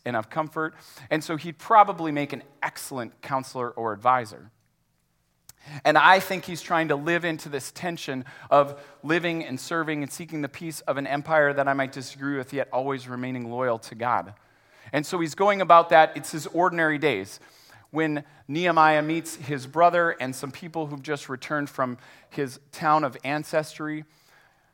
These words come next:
he asks about the people, he asks about the, the trip, and they say,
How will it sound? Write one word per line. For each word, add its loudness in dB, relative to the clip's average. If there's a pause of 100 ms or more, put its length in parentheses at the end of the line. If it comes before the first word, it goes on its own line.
(120)
he -8
asks 6
about 4
the -10
people, 0
he 2
asks 4
about 2
the, 2 (220)
the -12
trip, 0
and -2
they -2
say, 0